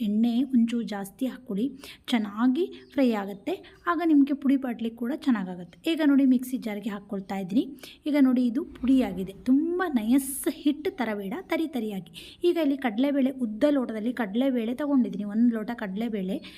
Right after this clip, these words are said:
ಕಾಲು ಲೋಟ ಆಗೋಷ್ಟು ಹೆಸರುಬೇಳೆ, ಅದೆಷ್ಟು ನೆನೆಸಿಟ್ಕೊಂಡಿದ್ದೀನಿ. ಈಗ ಇದನ್ನು ಚೆನ್ನಾಗಿ ರುಬ್ಕೊಳ್ಬೇಕು. ನೋಡಿ, ಈ ಥರ ರುಬ್ಕೊಳ್ಬೇಕು, ತರಿ ತರಿಯಾಗಿ ರುಬ್ಕೊಳ್ಬೇಕು. ಕಡಲೆಬೇಳೆ ಮತ್ತು ಹೆಸರುಬೇಳೆ ಒಟ್ಟಿಗೆ ನೆನೆಸ್ಕೊಂಡಿದ್ದೀನಿ, ತರಿ ತರಿಯಾಗಿ ರುಬ್ಕೊಳ್ಬೇಕು. ಆಮೇಲೆ ಒಂದು ಕಾಲು ಲೋಟ ಆಗೋಷ್ಟು ಉದ್ದಿನಬೇಳೆ ತೊಗೊಂಡಿದ್ದೀನಿ,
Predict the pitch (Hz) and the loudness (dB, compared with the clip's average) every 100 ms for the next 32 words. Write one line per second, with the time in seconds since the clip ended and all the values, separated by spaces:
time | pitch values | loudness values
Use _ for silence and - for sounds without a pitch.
0 | - - 349 359 247 220 202 190 - 311 | -8 -2 0 0 -2 -4 -8 -8 -6 -2
1 | 262 294 247 196 - - 254 285 381 370 | 0 0 -2 -4 -8 -4 -2 -2 -2 4
2 | 277 302 277 - 214 190 185 214 - - | 4 4 -2 -6 -4 -4 0 2 2 -2
3 | - - - - 381 285 294 277 277 277 | -16 -20 -6 0 0 0 0 4 4 4
4 | 277 262 262 233 381 - - - 269 269 | 4 4 4 2 -4 -8 -6 2 2 4
5 | 254 196 196 - 247 233 247 285 320 269 | 0 0 -8 -2 2 2 2 -2 0 -2
6 | 269 339 262 - - 220 202 196 - 240 | -2 -4 -6 -6 -6 -6 -6 -10 -4 0
7 | 269 349 294 233 240 320 285 - 214 196 | 2 2 0 0 -2 -4 -8 -6 -6 -6
8 | 190 - 214 220 269 262 247 254 240 247 | -8 -8 -4 0 2 2 0 -2 -4 -6
9 | 254 233 233 220 - 247 240 381 392 254 | -6 -4 -4 -4 -4 -6 -2 0 0 0
10 | 190 - 202 190 202 330 - - - - | -2 -6 -8 -2 -2 -2 -6 -18 -20 -2
11 | 427 440 330 247 285 311 - 208 190 190 | 0 0 0 0 0 -4 -8 -8 -6 -10
12 | - - - 403 392 359 320 285 285 269 | -16 -20 -8 0 2 2 6 6 4 2
13 | 277 262 233 233 202 202 - 381 359 285 | 2 0 -2 -6 -6 -8 -6 -2 2 4
14 | 247 190 208 285 240 202 180 185 | 4 2 -4 -4 -4 -2 -4 -6